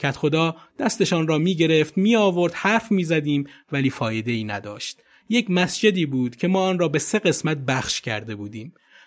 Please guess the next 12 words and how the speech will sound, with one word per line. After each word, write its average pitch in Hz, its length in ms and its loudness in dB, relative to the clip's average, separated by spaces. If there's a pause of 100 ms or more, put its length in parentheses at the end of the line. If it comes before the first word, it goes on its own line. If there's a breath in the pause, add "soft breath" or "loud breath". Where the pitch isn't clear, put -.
(140 soft breath)
بخش 220 260 2
کوچکی 220 600 2
از 147 160 -2
آن 170 100 0
هم 180 200 0
اتاق 156 360 0
دوستم 147 520 -2
رضا 135 260 -2
مرزبان 135 640 0
و 131 60 0
من 185 300 2
بود 180 260 2